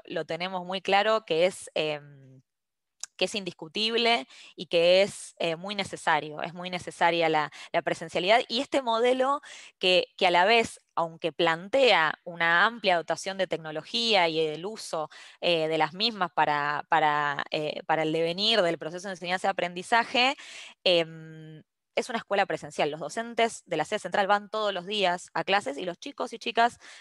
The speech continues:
van todos los días a clases junto con los tutores y los auxiliares docentes. Entonces, es, em, es, eh, digo, es, es la complejidad de este modelo plantea todas estas, todos estos aspectos que, como les decía también antes,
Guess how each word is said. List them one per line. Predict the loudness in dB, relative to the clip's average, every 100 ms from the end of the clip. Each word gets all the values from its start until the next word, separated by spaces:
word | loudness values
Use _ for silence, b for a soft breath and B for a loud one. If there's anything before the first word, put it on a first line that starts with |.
| -2
van | 0 0
todos | 0 0
los | 2
días | 0 -2
a | -2
clases | -4 -4
junto | -12 -16 -14
con | -12 -12
los | -14
tutores | -12 -8 -6 -8
y |
los | -10 -12
auxiliares | -10 -6 -2 -2 -6 -12 B B B _
docentes. | -10 -8 -8 -10 -12 -8
Entonces, | -10 -8 0 4 4 2 B B B
es, | 0 0 -4 -2
em, | 2 2 -2 -16 -20 -20 -20 _ _ _ _ _ -4
es, | -4 -4 -10
eh, | -8
digo, | -6 -2 0
es, | -2 -4 -10
es | -14 0
la | 0
complejidad | 2 -2 -2 -2 -2 0 4 4
de | 4
este | -2 -4
modelo | 2 4 4 4 0 -2 B B
plantea | 0 0 2 4 6 6 2 -2
todas | 0 0 0
estas, | -6 0 0 0
todos | -2 -4 -4
estos | -8 -8
aspectos | -4 -4 -4 -8
que, | -10
como | -10 -6
les | -6
decía | -2 0
también | 0 -2 0
antes, | -2 2 2